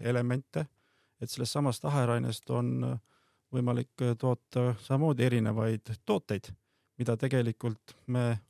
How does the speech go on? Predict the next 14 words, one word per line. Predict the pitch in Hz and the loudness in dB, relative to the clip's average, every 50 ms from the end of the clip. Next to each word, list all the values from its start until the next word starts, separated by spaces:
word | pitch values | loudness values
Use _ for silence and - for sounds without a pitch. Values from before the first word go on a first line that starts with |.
| _ - 123 | _ -10 -8
oma | 120 120 123 117 120 135 | -4 -2 -2 -2 -2 0
igapäevaelus | 143 131 117 120 123 120 123 131 123 110 - - | 0 -2 -2 0 0 0 0 0 -2 -4 -4 -4
kasutame. | - 139 135 107 - - 101 101 104 - - _ _ _ _ _ _ | -4 -2 -2 -4 -4 -6 -6 -6 -6 -8 -12 _ _ _ _ _ _
Kas | - 135 123 - 127 | -10 -10 -8 -8 -4
või | 117 | -2
siin | 131 127 123 | 0 0 2
meil | 127 127 120 113 117 | 2 2 0 0 -2
praegu | - - 139 131 123 | -2 -2 0 0 0
siin | 107 131 120 | 0 -2 -2
stuudios | - - 139 131 117 110 120 | -2 -2 -2 -2 -2 -2 -4
on | 113 120 | -2 0
valged | 123 131 123 110 104 - | 2 2 2 0 -2 -4
seinad, | - 120 113 107 101 98 | -4 -2 -2 -2 -2 -4
et | 98 - - - | -6 -10 -12 -18